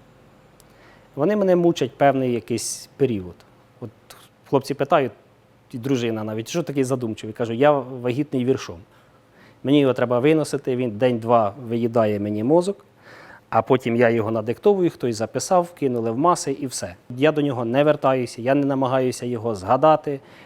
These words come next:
Вони, е, гризуть душу, і, і я намагаюся цим поділитися і забути. Я ходжу спокійний собі, посвистуючи і т-, і таке". І вони, ну, насправді не, не дуже маленькі по,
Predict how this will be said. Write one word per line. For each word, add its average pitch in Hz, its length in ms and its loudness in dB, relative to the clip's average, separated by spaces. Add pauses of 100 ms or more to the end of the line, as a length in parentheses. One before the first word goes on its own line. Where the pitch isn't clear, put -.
(180)
Вони, 131 680 0
е, 110 320 -4 (520)
гризуть 131 560 -4
душу, 151 640 -6 (1400)
і, 117 120 -8 (880)
і 135 120 -4
я 131 100 4
намагаюся 123 400 2
цим 117 300 -6
поділитися 170 720 2 (220)
і 160 80 -2
забути. 131 420 -4
Я 147 100 6
ходжу 123 280 -4
спокійний 160 460 -2
собі, 113 200 -8
посвистуючи - 760 -6
і 104 200 -16 (140)
т-, - 80 -16
і 120 180 -16
таке". - 240 -18 (1000)
І 247 80 0
вони, 214 480 4
ну, 165 300 4 (600)
насправді 135 600 2
не, 127 280 2
не 127 140 -2
дуже 131 260 -4
маленькі 107 500 -2
по, 101 320 -8